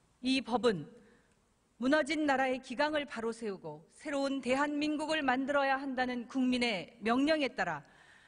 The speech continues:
박근혜, 최순실 국정농단의 진실을 명명백백하게 밝히기 위한 것입니다. 이번 특검이 더욱 중요한 이유는 바로 우리 아이들의 문제이자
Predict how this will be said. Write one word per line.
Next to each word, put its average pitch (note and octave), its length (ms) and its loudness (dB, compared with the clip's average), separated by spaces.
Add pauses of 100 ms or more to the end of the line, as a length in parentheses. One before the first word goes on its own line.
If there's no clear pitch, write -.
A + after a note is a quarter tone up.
(120)
박근혜, A#3+ 600 -2
최순실 D4+ 680 -4
국정농단의 C4 1300 0
진실을 A#3 540 2
명명백백하게 C4 1700 -2
밝히기 A#3 800 -4
위한 G#3+ 380 -2
것입니다. D#3 580 -10 (600)
이번 D4+ 260 4
특검이 D4+ 640 0 (420)
더욱 D4 420 0
중요한 C#4 520 0
이유는 F#3 440 -6 (440)
바로 B3 240 2
우리 C#4 280 2
아이들의 D4 380 0
문제이자 B3+ 640 -2